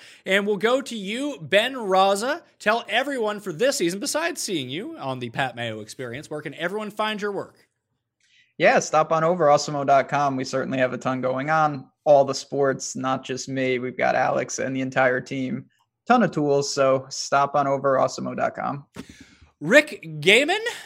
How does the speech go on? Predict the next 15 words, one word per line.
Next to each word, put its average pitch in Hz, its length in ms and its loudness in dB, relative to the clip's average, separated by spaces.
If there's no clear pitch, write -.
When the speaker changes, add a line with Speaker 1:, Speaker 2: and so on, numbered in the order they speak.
Speaker 1:
where 226 480 4
can 247 180 -8
everyone 190 400 -2
check 190 260 -4
out 185 220 0
your 139 120 -4
podcast, 214 680 -2
your 147 120 -6
videos, 185 520 -2
and 135 140 -12
all 160 180 -2
your 170 140 -4
work 160 240 -6
and 143 100 -8
tools? 110 440 -16